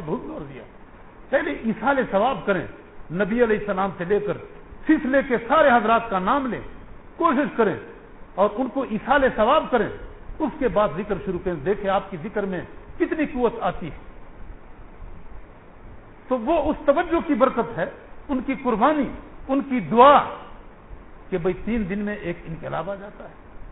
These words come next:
تو ایسے ہی یہ توجہ جو ہے نا، یہ، اس سے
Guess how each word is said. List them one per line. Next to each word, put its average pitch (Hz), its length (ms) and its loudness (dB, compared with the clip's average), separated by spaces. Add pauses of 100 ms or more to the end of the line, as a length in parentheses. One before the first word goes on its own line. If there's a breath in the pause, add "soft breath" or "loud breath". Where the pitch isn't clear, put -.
(760)
تو 294 120 -4 (100)
ایسے 277 300 6
ہی 226 340 -2 (880)
یہ 196 100 -4 (120)
توجہ 285 380 2
جو 196 140 2
ہے 214 120 0
نا، 294 100 -8
یہ، 175 120 -8 (1160)
اس 208 140 -10
سے 254 60 -2